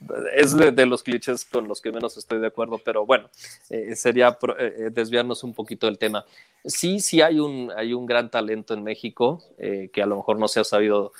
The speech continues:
explotar del todo. Hay también, eh, un gran talento del otro lado de la frontera de, de futbolistas que podrían reunir las condiciones de ser seleccionados mexicanos, con los que, pues, hay de alguna manera una batalla con los Estados Unidos para saber, eh,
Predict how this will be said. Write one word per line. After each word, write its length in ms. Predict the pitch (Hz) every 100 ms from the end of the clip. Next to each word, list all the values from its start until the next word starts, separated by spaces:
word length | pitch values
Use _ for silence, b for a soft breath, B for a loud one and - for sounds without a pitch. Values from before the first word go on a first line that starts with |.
| b
explotar 520 | 110 - 110 110 110 107
del 180 | 101
todo. 400 | - 117 117 117 117
Hay 220 | 110 107
también, 400 | 107 110 107 110 107 _ _ _
eh, 200 | - -
un 100 | 123
gran 260 | 127 131 127
talento 440 | 117 117 127 117
del 100 | 110
otro 200 | 117 117
lado 220 | 110 117
de 60 | 110
la 100 | 104
frontera 580 | - 104 101 120 117 113
de, 280 | 107 104 107
de 120 | 101
futbolistas 600 | 120 107 107 110 117 -
que 100 | 107
podrían 400 | - 107 113 113
reunir 320 | 113 107 110
las 160 | 113 -
condiciones 640 | 107 104 98 113 110 101
de 80 | 98
ser 220 | - 107
seleccionados 580 | 113 98 - 104 107 101
mexicanos, 640 | 98 104 - 113 117 - b b -
con 160 | - 110
los 220 | 113 -
que, 320 | 117 107 104 -
pues, 220 | - 110 120
hay 120 | 113
de 100 | 110
alguna 280 | 110 113 110
manera 280 | 107 107
una 140 | 110 104
batalla 440 | 98 - 107 98
con 140 | - 98
los 140 | -
Estados 380 | 107 110 107 113
Unidos 340 | 104 107 104
para 220 | - 101
saber, 340 | - 107 107 - b b b -
eh, 880 | 101 95 95 95 95 95 104 -